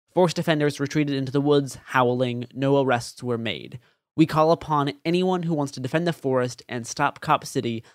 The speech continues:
to support the struggle by sowing chaos along the perimeter. Plan a slow-moving car caravan on Constitution Road or a rally at the juvie. Workers and pigs, we repeat, stay the fuck out of the woods,"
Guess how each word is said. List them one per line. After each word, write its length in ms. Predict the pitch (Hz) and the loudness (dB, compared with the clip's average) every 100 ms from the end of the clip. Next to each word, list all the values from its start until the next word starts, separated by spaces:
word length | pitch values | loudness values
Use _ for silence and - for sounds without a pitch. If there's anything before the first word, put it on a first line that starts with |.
| _ | _
to 60 | - | -12
support 320 | - 160 - | -2 -2 -2
the 40 | |
struggle 480 | 156 151 135 135 123 - _ | -4 0 2 2 0 -6 _
by 140 | 131 131 | -2 -2
sowing 500 | - 156 156 160 160 | 0 0 2 -2 -6
chaos 540 | 147 131 123 123 - | -2 2 2 0 -6
along 480 | - 120 117 117 123 | -6 -4 0 -2 -2
the 80 | 113 | -8
perimeter. 680 | - 147 147 127 107 78 - _ _ _ _ | -4 2 2 2 -4 -8 -12 _ _ _ _
Plan 320 | _ 147 151 151 | _ -2 -2 -4
a 120 | 123 | -6
slow-moving 680 | 117 - 156 196 190 180 180 | -8 0 2 2 2 0 -2
car 260 | 156 165 | 2 2
caravan 580 | 160 131 110 110 107 110 | 2 -2 -2 -4 -6 -6
on 200 | 92 104 | -8 -12
Constitution 600 | - 139 139 160 151 156 | -4 -6 -2 -4 -2 -2
Road 340 | 120 107 110 120 _ _ | 0 0 -2 -4 _ _
or 180 | - 123 | -4 0
a 80 | 113 | 0
rally 480 | 117 127 131 131 123 | 2 2 2 -4 -6
at 240 | 104 120 | -8 -8
the 80 | 123 | -10
juvie. 560 | 113 127 - - - - _ _ _ _ | -4 -4 -4 -12 -14 -20 _ _ _ _
Workers 400 | 160 170 190 185 | 2 4 4 2
and 120 | 185 | 2
pigs, 440 | 160 147 135 135 - | 4 4 4 -2 -8
we 180 | 117 143 | -2 0
repeat, 560 | 143 143 127 78 - _ _ | 0 -4 -8 -8 -18 _ _
stay 360 | - - 156 151 | -14 -4 0 0
the 120 | 156 | -2
fuck 320 | 151 107 - - | -2 -4 -4 -10
out 120 | 90 | -10
of 140 | 85 - | -10 -12
the 80 | 104 | -10
woods," 640 | 110 123 73 - - - | -2 -2 -2 -10 -14 -14